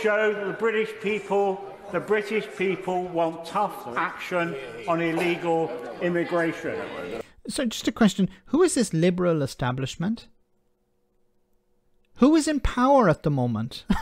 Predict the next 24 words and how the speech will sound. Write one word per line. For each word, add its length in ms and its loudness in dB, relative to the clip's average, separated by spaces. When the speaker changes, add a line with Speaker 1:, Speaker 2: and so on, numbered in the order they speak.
Speaker 2:
<laughs> 440 2
Who 160 8
has 180 4
been 200 4
in 100 4
power 360 4
for 120 0
the 100 2
last 280 4
thirteen 500 2
years? 520 0
Is 160 6
he 100 4
suggesting 640 2
that 160 0
the 80 -10
Tories 520 2
are 280 2
the 100 6
liberal 520 6
establishment? 880 -4
The 100 0
liberal 420 0
establishment? 680 -4